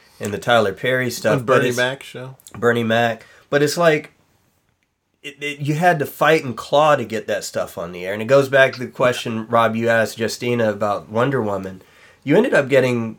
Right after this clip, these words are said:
Speaker 1: people, black people, watching maybe bad stuff just to support it, to prove that it can be on the air. And even stuff with women as leads,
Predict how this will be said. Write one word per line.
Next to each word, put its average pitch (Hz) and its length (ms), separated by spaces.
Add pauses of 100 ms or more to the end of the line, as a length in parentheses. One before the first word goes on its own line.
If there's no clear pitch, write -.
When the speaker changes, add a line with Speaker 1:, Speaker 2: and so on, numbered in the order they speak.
Speaker 1:
people, 135 320
black 131 320
people, 131 280
watching 117 640
maybe 117 260
bad 120 560
stuff 92 500 (960)
just 156 520
to 147 120
support 165 580
it, 104 220 (560)
to 131 80
prove 156 340
that 139 120
it 135 80
can 131 160
be 123 140
on 117 140
the 107 180
air. 139 200
And 104 100
even 151 460
stuff 143 320
with 120 160
women 123 540
as 110 240
leads, 110 680